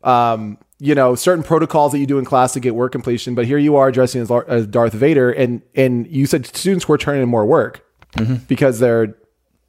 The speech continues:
Speaker 1: connected to you. You saw an increase in, in
Speaker 2: Yeah.
Speaker 1: engagement.
Speaker 2: And absolutely, yeah.
Speaker 1: And it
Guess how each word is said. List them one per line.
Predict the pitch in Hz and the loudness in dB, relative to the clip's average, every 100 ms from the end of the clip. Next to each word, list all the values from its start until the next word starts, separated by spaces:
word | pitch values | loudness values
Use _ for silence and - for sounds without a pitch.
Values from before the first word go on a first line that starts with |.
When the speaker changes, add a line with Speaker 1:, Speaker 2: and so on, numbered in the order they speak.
| _ | _
Speaker 1:
connected | - 131 107 | -2 -2 -2
to | 101 | -6
you. | 95 104 | -6 -6
You | 120 | -6
saw | - 127 | 0 0
an | 117 | 2
increase | 117 - 113 - | -2 -2 -2 -2
in, | 101 101 | -4 -6
in | 123 104 98 95 - | -8 -6 -8 -10 -4
Speaker 2:
Yeah. | - 107 - - | -4 -4 -8 -4
Speaker 1:
engagement. | 120 107 104 117 139 _ _ _ - | -2 0 -2 -6 -12 _ _ _ -4
Speaker 2:
And | 127 | -2
absolutely, | 131 - 127 104 104 | -2 -2 -4 -2 -2
yeah. | 113 | 0
Speaker 1:
And | |
it | - - - | -2 -6 -16